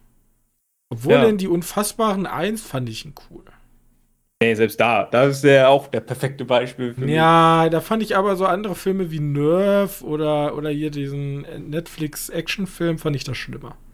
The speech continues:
Speaker 2: Und ich mag den nicht. Ich mag den halt einfach nicht, seine Stimme. Das kann ich nicht haben.
Speaker 1: Deutsche
Speaker 2: Das ist
Speaker 1: oder die englische?
Speaker 2: Die, die Originale. Er spricht ganz komisch.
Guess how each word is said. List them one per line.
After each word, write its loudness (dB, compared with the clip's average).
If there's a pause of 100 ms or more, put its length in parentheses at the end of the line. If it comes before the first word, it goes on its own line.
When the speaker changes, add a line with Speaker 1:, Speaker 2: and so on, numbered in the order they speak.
(320)
Speaker 2:
Und -8
ich -10
mag 2
den 2
nicht. -4
Ich -2
mag 2
den 4
halt 2
einfach 2
nicht, -2
seine 4
Stimme. 2 (640)
Das -2
kann 2
ich -4
nicht 4
haben. 6
Speaker 1:
Deutsche 2
Speaker 2:
Das 2
ist 0
Speaker 1:
oder 2
die 0
englische? -6 (460)
Speaker 2:
Die, -4
die -4
Originale. 0 (1600)
Er 0
spricht -2
ganz 2
komisch. 0